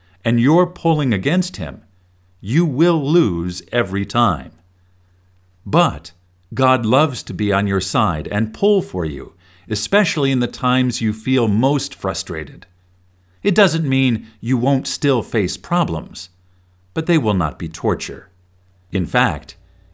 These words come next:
it might even be as easy as gliding like an eagle in the sky. The next time you're frustrated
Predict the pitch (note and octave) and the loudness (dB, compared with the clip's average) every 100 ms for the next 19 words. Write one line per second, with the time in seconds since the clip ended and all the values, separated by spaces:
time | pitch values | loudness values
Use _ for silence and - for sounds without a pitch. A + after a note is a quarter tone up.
0 | - G2 F2 A#2+ C#3 - C#3 C#3+ D3+ C3+ | -2 -2 0 0 -2 -4 -2 0 0 0
1 | B2 A#2+ F#2+ F#2 G2+ F#2+ - E3 D#3 A2 | 0 0 0 0 0 -2 -2 0 2 2
2 | E2+ D#2+ D#2+ - G2 A#2+ D#3 D#3 D#3+ C#3 | -2 -2 -6 -4 0 2 2 2 0 0
3 | C3+ C#3 D3 - C#3+ A2 F#2+ F2 F#2 - | 0 -2 -4 -2 -2 0 -2 -2 -6 -10
4 | - G#2 A2 - F2+ C#2+ B1+ - - _ | -4 -2 -2 -2 -2 -2 -6 -12 -20 _
5 | _ - _ _ _ _ _ _ _ _ | _ -20 _ _ _ _ _ _ _ _
6 | E3 F#3+ G#3+ - E3+ D#3+ C3 G#2+ - A#2+ | 0 2 0 0 2 4 2 0 2 0
7 | - G#2 E2 C2+ - | 0 -2 -2 -2 -10